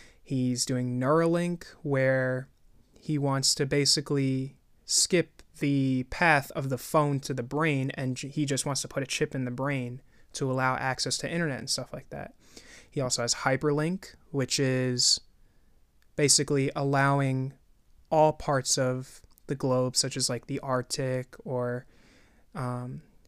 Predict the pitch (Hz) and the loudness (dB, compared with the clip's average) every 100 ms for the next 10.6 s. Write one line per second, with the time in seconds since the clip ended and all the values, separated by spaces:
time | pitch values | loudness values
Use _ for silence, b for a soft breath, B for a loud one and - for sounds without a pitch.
0 | _ _ - _ - - 143 127 123 - | _ _ -20 _ -20 -12 -6 -4 -4 -2
1 | 147 127 123 135 131 135 131 131 - 123 | 0 0 -2 0 0 0 -2 -2 -2 -2
2 | 120 120 123 127 120 120 - - 196 143 | -2 -4 -4 -4 -4 -6 -12 -18 -10 -2
3 | 143 135 131 135 139 135 135 131 131 135 | 0 2 0 0 0 2 2 0 0 -2
4 | - - - - _ 143 131 127 127 196 | -2 -2 -8 -20 _ -8 -6 -6 -8 -10
5 | - - - _ _ _ _ - - 170 | -16 -20 -20 _ _ _ _ -16 0 4
6 | 160 156 156 156 - 196 180 - 165 160 | 4 4 0 -4 -2 0 2 4 6 6
7 | 151 151 147 143 - - 165 143 139 139 | 4 2 2 2 0 -6 -2 -2 2 2
8 | 139 135 131 131 B B B B B 160 | 2 2 0 -2 B B B B B 4
9 | 151 143 131 127 127 135 - - - _ | 4 4 2 0 -4 -8 -20 -20 -20 _
10 | - 143 131 131 208 | -10 -6 -6 -8 -10